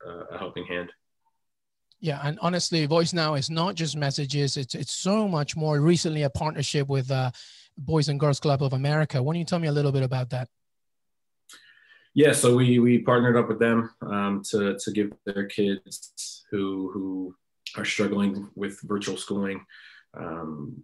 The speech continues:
Speaker 1: who, who need Wi-Fi, who need laptops, who need books, um, in, in order to, uh, to keep up with their schooling, um, because of covid.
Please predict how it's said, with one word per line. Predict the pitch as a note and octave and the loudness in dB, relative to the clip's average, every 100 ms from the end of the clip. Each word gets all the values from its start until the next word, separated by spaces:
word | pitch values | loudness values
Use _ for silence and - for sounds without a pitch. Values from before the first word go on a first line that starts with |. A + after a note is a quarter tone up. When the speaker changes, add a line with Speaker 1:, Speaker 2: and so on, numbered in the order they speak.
| - | -16
Speaker 1:
who, | - F#2+ | -8 -6
who | G2 F#2+ | -6 -6
need | F#2+ F#2+ | -8 -8
Wi-Fi, | F#2+ F#2+ F#2 F#2+ F#2 F2+ | -6 -6 -6 -6 -6 -6
who | F#2 | -6
need | F#2 F#2 | -8 -6
laptops, | F#2 F#2 - F2+ F2+ - | -6 -6 -6 -6 -6 -8
who | F2+ | -10
need | F#2 F#2 - | -8 -8 -6
books, | F#2 - - - - - - _ - | -8 -8 -12 -12 -18 -20 -20 _ -12
um, | E2+ E2 F2 | -8 -6 -6
in, | F2+ F2 - - - | -6 -8 -10 -12 -12
in | F2+ | -8
order | F2+ F#2+ F#2 - | -8 -8 -8 -6
to, | F#2 F2+ F2 E2+ _ | -4 -4 -4 -10 _
uh, | F2+ F2 F2 | -16 -16 -16
to | F2 - - | -18 -20 -12
keep | G2+ - | -8 -6
up | E2 | -6
with | F#2 | -6
their | - | -6
schooling, | - F#2 F#2 F#2 F2+ - _ | -6 -8 -6 -8 -10 -16 _
um, | F2+ E2 E2 - C3 _ _ - _ | -20 -18 -16 -16 -16 _ _ -20 _
because | - F#2 | -14 -12
of | F2+ | -10
covid. | - F2+ F#2 | -4 -4 -4